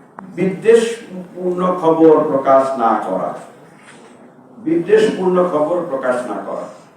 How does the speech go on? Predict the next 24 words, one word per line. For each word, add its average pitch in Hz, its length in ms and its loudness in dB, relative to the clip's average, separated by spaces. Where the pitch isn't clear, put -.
এবং - 440 -4
সাথে 233 240 -6
সাথে 233 320 -2
যে 220 180 -4
সাংবাদিক 175 500 -4
শপথনামায় 180 680 -6
দেখবেন 139 380 -4
যে 147 100 2
আপনাদের 180 460 0
কিন্তু 226 320 -8
সাংবাদিকতার 180 720 -4
একটা 196 180 -12
মূল 247 400 0
বিষয় - 460 0
হচ্ছে, - 220 -8
এটা 165 300 -10
একটা 170 440 -6
অত্যন্ত 247 600 -10
ইম্পর্টেন্ট, 156 720 0
খুবই 254 220 -6
গুরুত্বপূর্ণ 185 720 -2
বিষয় 143 440 0
হচ্ছে, - 480 -2
"আমি 208 640 0